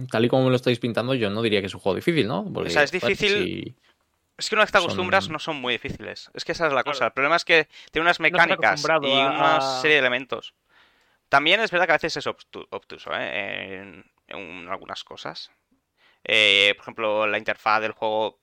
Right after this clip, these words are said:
Speaker 2: a veces, pues, no es muy clara, etcétera. Que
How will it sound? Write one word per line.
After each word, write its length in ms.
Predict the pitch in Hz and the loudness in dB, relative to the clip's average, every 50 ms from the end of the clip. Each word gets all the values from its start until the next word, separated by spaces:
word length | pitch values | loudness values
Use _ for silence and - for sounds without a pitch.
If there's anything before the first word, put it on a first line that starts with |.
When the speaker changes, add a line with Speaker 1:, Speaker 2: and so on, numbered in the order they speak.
| _ _ - | _ _ -6
Speaker 2:
a 80 | 95 | -4
veces, 640 | 98 104 - - 107 104 98 98 98 - - - _ _ _ _ _ _ _ _ | -4 -4 -4 -2 -2 0 0 -2 -4 -6 -10 -16 _ _ _ _ _ _ _ _
pues, 240 | - 104 - - - | -20 -20 -20 -18 -14
no 140 | 107 95 | -12 -12
es 120 | 95 - - | -12 -12 -14
muy 160 | 87 87 95 | -16 -16 -8
clara, 300 | - 113 117 117 107 90 | -2 0 2 2 2 0
etcétera. 460 | 78 - - 113 - - 87 78 - _ _ _ - - _ _ _ _ _ _ | -6 -4 -8 -8 -6 -6 -10 -10 -12 _ _ _ -20 -20 _ _ _ _ _ _
Que 1080 | - - 110 107 101 98 98 98 98 98 98 98 98 98 98 98 98 98 95 92 92 | -6 -2 -2 0 0 0 0 -2 -2 -2 -2 -4 -4 -4 -4 -2 -2 -2 -2 -2 -4